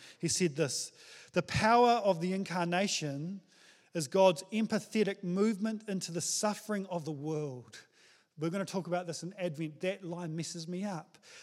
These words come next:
The power of the incarnation is God's empathetic movement. That's his heart into the suffering of the world.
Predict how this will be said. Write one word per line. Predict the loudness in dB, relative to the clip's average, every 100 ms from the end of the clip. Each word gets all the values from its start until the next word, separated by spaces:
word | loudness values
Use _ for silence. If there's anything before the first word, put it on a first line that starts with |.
| -6
The | -6
power | -2 4 6 8
of | 6
the | 0
incarnation | -2 -2 -4 0 -2 -2
is | -4
God's | -4 -2 0 0 -6 -16 -6
empathetic | -4 -4 -6 -12 -8 -8 -8 -10 -8
movement. | -6 -4 -6 -8 -10 -12
That's | -12 -10
his | -10
heart | -10 -6 -6 -4 -6 -10 -16 -20 0
into | 2 2 -2 -2 0
the | 0 -2
suffering | -4 -4 -6 -6 -10 -6
of | -6 -6
the |
world. | -4 -2 -2 -6 -10 -16